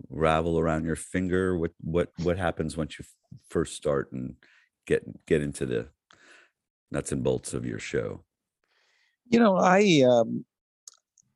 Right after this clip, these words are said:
Speaker 2: I, I haven't noticed any different pre-, post-covid to pre-covid. I mean,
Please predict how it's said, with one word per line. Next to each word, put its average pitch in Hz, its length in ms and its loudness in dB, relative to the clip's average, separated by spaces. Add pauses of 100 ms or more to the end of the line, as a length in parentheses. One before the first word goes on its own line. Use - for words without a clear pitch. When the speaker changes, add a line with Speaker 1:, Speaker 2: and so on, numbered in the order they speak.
(100)
Speaker 2:
I, - 120 0 (520)
I 160 100 10
haven't 202 420 4 (100)
noticed 170 440 4
any 165 200 4
different 147 520 0 (240)
pre-, 202 300 0 (400)
post-covid 139 720 4
to 139 100 4
pre-covid. 139 760 4
I 139 100 4
mean, 139 280 4